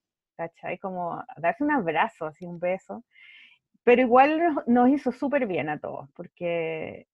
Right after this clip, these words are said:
eh, hay algunos que se la llevan, se la toman un poco más triste. Mi mamá ha estado muy triste, mi hermana mayor también, como que le vino un bajón así de decir,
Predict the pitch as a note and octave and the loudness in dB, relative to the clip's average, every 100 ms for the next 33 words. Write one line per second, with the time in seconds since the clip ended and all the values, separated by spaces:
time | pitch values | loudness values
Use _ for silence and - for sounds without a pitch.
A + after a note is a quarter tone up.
0 | - E3 E3+ C#3+ C3+ - - - F#3+ G#3 | -18 -14 -12 -12 -14 -16 -18 -4 2 2
1 | G#3+ B3 C4 C4 A3+ A3+ F#3+ G3 A3 G#3+ | 4 2 2 0 -2 0 2 4 2 0
2 | - G3 F#3 E3+ G3 A3 G#3+ G3+ G3 G3+ | -4 -4 -4 -2 -4 -2 -4 -4 -6 -6
3 | G3 F#3+ - A3 B3 B3 _ A3 A3 G#3+ | -8 -10 -10 -6 -4 -6 _ -4 -2 -2
4 | A3+ G3 F3+ F3 F#3 G3 G3+ G3 G3 - | -4 -8 -8 -8 -6 -6 -6 -6 -8 -12
5 | - - _ G3 F#3+ G3+ - A3 A#3 _ | -20 -20 _ -8 -6 -8 -8 -10 -10 _
6 | A#3+ C#4+ _ _ _ _ F#3+ F#3 F#3+ G3+ | -10 -10 _ _ _ _ -6 -2 0 0
7 | G3+ G3 F#3+ G3 F3 E3 F3+ A3+ A#3 A3+ | 2 0 0 -2 -6 -10 -4 0 0 0
8 | G#3+ A3+ F#3 F3+ F3+ F3+ F3 F#3 G3 G3+ | -4 -10 -12 -12 -10 -6 -4 -4 -4 -4
9 | F3+ - G3+ G3+ G3+ _ G3+ F#3+ F3+ - | -6 -6 -6 -6 -8 _ -6 -6 -8 -10